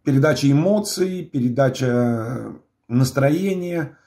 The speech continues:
тоже идеально, человек профессионал в высшей степени, в графике как минимум, потому что я сам тоже занимаюсь графикой.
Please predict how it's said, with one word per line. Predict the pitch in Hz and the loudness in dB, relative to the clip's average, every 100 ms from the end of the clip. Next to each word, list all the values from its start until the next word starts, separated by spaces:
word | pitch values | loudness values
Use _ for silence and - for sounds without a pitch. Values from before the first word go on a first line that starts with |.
| _ _ _ _ _ _ _ _ _ _ _ _ _ - | _ _ _ _ _ _ _ _ _ _ _ _ _ -4
тоже | 131 113 | 0 0
идеально, | 135 165 120 120 110 104 107 104 - 92 - _ _ _ | 0 0 0 0 -2 -10 -12 -12 -12 -16 -18 _ _ _
человек | - 117 175 - - - | -6 -2 -2 -2 -8 -16
профессионал | - 107 - 127 151 143 | -10 -8 -2 0 0 -2
в | - - 90 - - | -4 -10 -14 -14 -10
высшей | 131 131 - 123 | -8 -8 -6 -8
степени, | - - 90 - 90 90 - | -10 -18 -20 -16 -14 -14 -16
в | 90 | -14
графике | 110 113 - - - | -8 -8 -8 -18 -18
как | - - - 92 | -16 -18 -20 -18
минимум, | 95 98 92 92 90 | -16 -14 -12 -8 -8
потому | 87 - - | -10 -16 -16
что | - _ _ _ _ - - - _ - | -18 _ _ _ _ -20 -20 -20 _ -2
я | 123 117 | 2 2
сам | - 120 - _ - | 0 -6 -8 _ -14
тоже | 104 98 | -12 -8
занимаюсь | 95 98 98 123 | -8 -6 -6 -6
графикой. | 92 123 175 175 170 170 170 - - | -2 0 0 -2 0 0 0 -2 -8